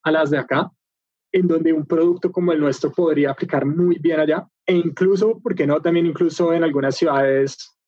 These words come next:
eh, europeas, estadounidenses. Al fin y al cabo, la tendencia a las megaciudades es un proceso transversal en el mundo, y en cualquier lugar donde tengas una gran densidad de personas, una, un caos urbano, eh,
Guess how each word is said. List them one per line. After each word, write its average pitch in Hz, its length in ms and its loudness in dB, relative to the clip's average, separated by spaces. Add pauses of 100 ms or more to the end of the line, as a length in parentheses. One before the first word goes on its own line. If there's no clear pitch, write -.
(100)
eh, 147 400 0 (220)
europeas, 151 800 0
estadounidenses. 143 920 -4 (320)
Al - 60 -20
fin 147 100 -2
y 143 40 2
al 143 80 -2
cabo, 165 200 2
la 170 120 2
tendencia 147 440 -2
a 143 40 0
las 151 160 0
megaciudades 143 760 0
es - 140 -10
un 151 100 0
proceso 147 600 -2
transversal 135 720 -2 (320)
en 156 120 2
el 165 80 2
mundo, 160 340 0 (400)
y 151 220 4
en 143 100 0
cualquier 147 440 0
lugar 156 340 0
donde 165 200 0
tengas 139 360 -2 (160)
una 156 180 0
gran 156 260 0
densidad 160 320 0
de 135 80 0
personas, 143 680 -2 (240)
una, 139 440 0
un 143 80 -8
caos 156 460 0
urbano, 151 580 0 (400)
eh, 131 300 0